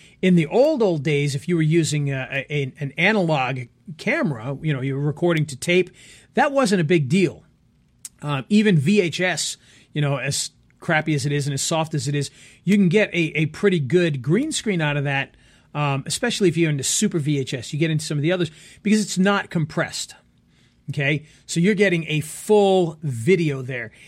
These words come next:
And so it makes it a lot easier to green screen because you've got all the information. When we started to get into the digital age and we started using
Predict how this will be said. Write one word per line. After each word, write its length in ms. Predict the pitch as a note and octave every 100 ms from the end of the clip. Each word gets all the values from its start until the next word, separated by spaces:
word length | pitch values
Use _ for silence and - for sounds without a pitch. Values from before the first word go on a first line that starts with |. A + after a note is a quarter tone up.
| - _
And 220 | D#3+ D#3
so 180 | - F3+
it 80 | E3+
makes 260 | G#3+ G#3+
it 60 | F3
a 40 |
lot 280 | D#3+ E3 E3 -
easier 480 | A#3+ C4+ F#3 E3
to 240 | D#3+ - D#3
green 380 | B2 F3 D#4+ E4
screen 340 | - E3+ E3+
because 220 | E3 D3+
you've 100 | D3+
got 180 | F3 D#3+
all 200 | D3+ F3
the 120 | E3
information. 540 | D#3+ D3+ D3 G3+ D3 A#2 - - _ -
When 120 | F3+
we 100 | G3
started 420 | - C#4+ E4+ C#4
to 60 | G3+
get 180 | G#3 G#3
into 280 | G#3+ G3+ F#3+
the 120 | D#3
digital 560 | C3 A#2 G3+ G#3+ G#3+ -
age 280 | E3+ E3 D3
and 80 | D3+
we 60 |
started 360 | - F3 F3 D3
using 380 | D#3+ D3+ D3